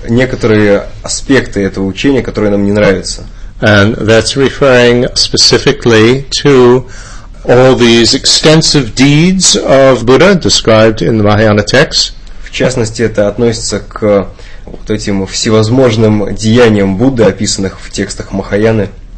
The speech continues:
Speaker 2: Like Buddha can multiply into countless different forms simultaneously and, uh,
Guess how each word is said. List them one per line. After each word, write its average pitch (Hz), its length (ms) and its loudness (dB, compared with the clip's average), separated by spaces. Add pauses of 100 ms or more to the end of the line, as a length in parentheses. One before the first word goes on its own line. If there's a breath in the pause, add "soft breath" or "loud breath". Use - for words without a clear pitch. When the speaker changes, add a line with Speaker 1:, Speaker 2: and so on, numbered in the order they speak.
(120)
Speaker 2:
Like 87 380 0 (200)
Buddha 87 320 0
can 110 320 -2
multiply 95 720 2
into 120 720 0
countless 113 760 0
different 113 360 -2
forms 110 600 2
simultaneously 120 1400 2
and, 139 540 -2
uh, 135 160 2